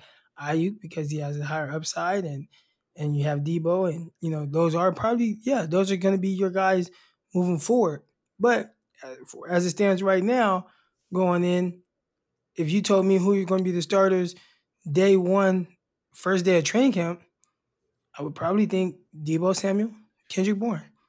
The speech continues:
And I don't think most people would have, you know, too much of an issue with that.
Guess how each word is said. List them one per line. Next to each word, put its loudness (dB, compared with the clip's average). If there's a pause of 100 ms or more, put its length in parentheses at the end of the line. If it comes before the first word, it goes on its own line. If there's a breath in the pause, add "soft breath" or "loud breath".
(460)
And -2
I -2
don't -2
think -4
most -8
people -6
would -8
have, -6
you -12
know, -2
too -2
much -2
of -4
an -4
issue -2
with -8
that. -12